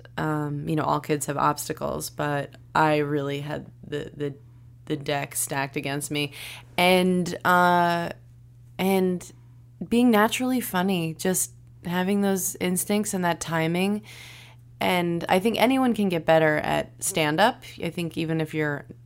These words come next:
really a bad comic, you can go on the road and get better, but I don't think you can ever, you can ever have that thing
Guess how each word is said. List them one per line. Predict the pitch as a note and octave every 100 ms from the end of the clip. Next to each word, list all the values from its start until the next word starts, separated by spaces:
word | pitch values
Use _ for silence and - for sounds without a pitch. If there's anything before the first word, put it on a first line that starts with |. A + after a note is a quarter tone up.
| - -
really | D3+ D#3+ D3+ D3
a |
bad | C#3 C#3 C3+
comic, | D3 C3+ - D3+
you | D#3
can | D#3 D3+
go | - F3
on | F#3+
the | F#3+
road | F3 D#3+ D#3+
and | D3
get | D3+ C#3+ - -
better, | C#3+ C#3 D#3+ D#3+
but | E3 D3 - - - - - -
I | F3
don't | E3+
think | F3+
you | F3
can | - E3
ever, | D3+ D#3 D3+ - - - - - -
you | F#3
can | F#3 F3
ever | E3+
have | E3 D#3 D#3
that | D3+ -
thing | - E3 D#3 D3+ D3 D3